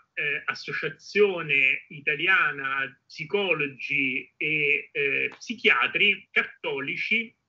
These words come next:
che in qualche modo nel suo primo congresso inizia a parlare della possibilità di una diagnosi differenziale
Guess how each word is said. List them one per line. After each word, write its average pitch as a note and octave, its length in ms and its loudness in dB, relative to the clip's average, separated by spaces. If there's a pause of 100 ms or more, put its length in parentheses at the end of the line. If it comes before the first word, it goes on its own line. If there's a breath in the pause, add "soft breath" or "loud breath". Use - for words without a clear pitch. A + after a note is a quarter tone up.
(720)
che - 140 2
in F3 340 0
qualche G#3+ 360 -2
modo F3 600 -6 (380 loud breath)
nel D#3 180 0
suo G3 160 -4
primo F#3+ 320 0
congresso G3+ 960 -2
inizia G3+ 520 -2
a - 100 -10
parlare D#3+ 680 0
della D#3+ 380 0
possibilità G3+ 720 -4
di C#3+ 160 -10
una D3 180 -4
diagnosi D#3 840 -2
differenziale G3 1400 -2